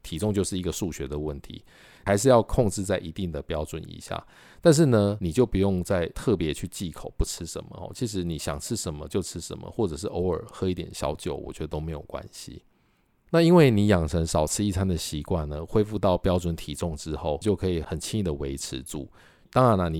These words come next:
如果午餐不吃，然后呢，你恢复到正常体重之后，你又开始吃三餐，那你的热量呢，又比你的基础代谢率高的话，你当然还是会变胖。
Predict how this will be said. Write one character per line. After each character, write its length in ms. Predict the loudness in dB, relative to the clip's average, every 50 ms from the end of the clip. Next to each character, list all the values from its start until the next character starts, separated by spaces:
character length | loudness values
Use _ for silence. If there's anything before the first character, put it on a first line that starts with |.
| -2 0
如 80 | 0
果 80 | 0 0
午 80 | -2
餐 220 | -4 -4 -2 -2 -2
不 80 | -2 -4
吃， 400 | -4 -6 -6 -6 -4 -4 -4 -6 -4
然 180 | -4 -4 -2 0
后 180 | 0 0 0 0
呢， 280 | -2 -2 -4 -4 -6
你 240 | -6 -6 -8 -8 -6
恢 160 | -4 -4 -4
复 100 | -4 -4
到 160 | -2 -2 -2
正 160 | -2 -2 -4 -6
常 220 | -4 -6 -8 -8
体 180 | -8 -10 -12 -10
重 220 | -8 -6 -6 -6
之 140 | -6 -6 -6
后， 160 | -6 -4 -4
你 80 | -2 -2
又 120 | -2 -2
开 200 | -2 -4 -6 -6
始 80 | -6 -8
吃 240 | -10 -10 -8 -8
三 280 | -6 -6 -6 -6 -6 -8
餐， 300 | -10 -10 -10 -8 -8 -6
那 140 | -2 0 0
你 140 | 0 0 0
的 80 | 0 2
热 260 | 4 6 6 6 6
量 220 | 4 2 2 0 0
呢， 80 | 0
又 160 | 2 2 2
比 160 | 2 0 -2 -4
你 140 | -4 -4
的 120 | -6 -8 -8
基 160 | -6 -6 -6
础 160 | -6 -6 -6
代 140 | -6 -6 -6
谢 100 | -4 -6
率 160 | -6 -6 -6 -6
高 220 | -4 -2 -2 -4
的 80 | -4 -6
话， 260 | -6 -6 -4 -6 -6 -8
你 80 | -8
当 140 | -4 -4 -4
然 60 | -2
还 60 | -4
是 120 | -4 -6 -6
会 60 | -6
变 180 | -6 -6 -10 -10 -12
胖。 200 | -12 -12 -12 -12